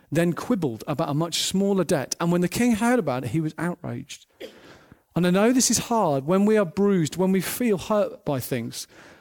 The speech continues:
But God lovingly says, "You can forgive." And the way is to dwell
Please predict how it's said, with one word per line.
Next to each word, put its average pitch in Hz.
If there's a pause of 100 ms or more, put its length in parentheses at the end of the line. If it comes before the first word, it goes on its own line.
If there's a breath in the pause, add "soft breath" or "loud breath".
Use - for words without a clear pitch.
But -
God 190
lovingly 196
says, 123 (460)
"You 143
can 143
forgive." 131 (640 loud breath)
And 151
the 160
way 170 (260 soft breath)
is 143
to 143
dwell 139